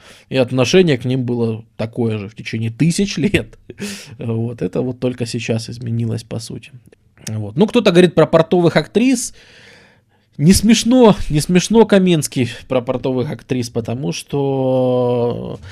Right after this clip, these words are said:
один из самых больших, самых важных источников этого времени, Прокопий Кисарийский, это, конечно, человек, который писал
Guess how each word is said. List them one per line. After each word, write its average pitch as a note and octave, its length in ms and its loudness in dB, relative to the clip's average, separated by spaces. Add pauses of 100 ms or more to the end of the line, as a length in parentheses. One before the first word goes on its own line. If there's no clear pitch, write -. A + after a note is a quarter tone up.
(180)
один D#3+ 300 4
из C#3+ 180 4
самых E3 500 6
больших, C3+ 480 2
самых C3+ 420 -2
важных B2+ 460 2
источников A#2 600 -6
этого A#2 260 -4
времени, D3 540 -2 (480)
Прокопий C#3+ 460 2
Кисарийский, B2 840 0 (240)
это, E3+ 460 -2
конечно, D3 540 -4
человек, C3 480 2
который B2 520 -4
писал A#2 680 -4